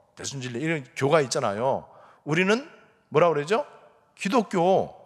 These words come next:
우리를 하나님교, 예수님교, 성령교 이렇게 얘기 안 해요. 기독교 이렇게 얘기합니다. 왜 기독교냐? 한자로 기독이 그리스도를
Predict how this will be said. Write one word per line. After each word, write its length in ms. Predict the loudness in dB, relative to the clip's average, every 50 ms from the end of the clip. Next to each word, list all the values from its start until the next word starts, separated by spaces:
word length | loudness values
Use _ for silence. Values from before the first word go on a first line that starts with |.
| -20 -20 -20 -20 -10 -4
우리를 360 | 0 2 4 6 6 6 4
하나님교, 1040 | 4 2 0 2 4 4 4 4 4 2 0 0 0 2 6 6 6 6 6 2 -2
예수님교, 920 | 0 0 2 2 2 0 0 2 2 2 0 0 2 4 4 4 4 2
성령교 760 | 0 -4 -2 -2 -2 0 2 4 4 4 4 2 2 2 2 2
이렇게 260 | 0 -2 -4 -4 -4
얘기 160 | -4 -2 2 2
안 120 | 2 2
해요. 340 | 2 2 2 2 2 2 -2 -10 -18 -20 -20 -10
기독교 520 | -4 -2 2 4 4 4 4 2 0 0 0
이렇게 240 | 0 -2 -4 -4 -2
얘기합니다. 640 | 0 0 0 0 -2 -2 0 0 0 -2 -4 -8 -16 -20 -20 _ _
왜 200 | 2 2 4 4
기독교냐? 680 | 2 0 0 0 0 2 0 0 2 4 2 2 0 -4 -12 -20 -20 -20 -20 -20 -20 _ _ _ _ _
한자로 760 | -6 -2 0 0 0 0 2 4 4 4 4 4 2 0 -2
기독이 760 | -4 -8 -8 -6 -4 -4 -2 -2 -2 -2 -2 -2 -4 -6 -6 -8 -14 _ _
그리스도를 800 | -8 -6 -4 -2 -2 -4 -4 -4 -4 -2 -2 0 0 -2 -4 -6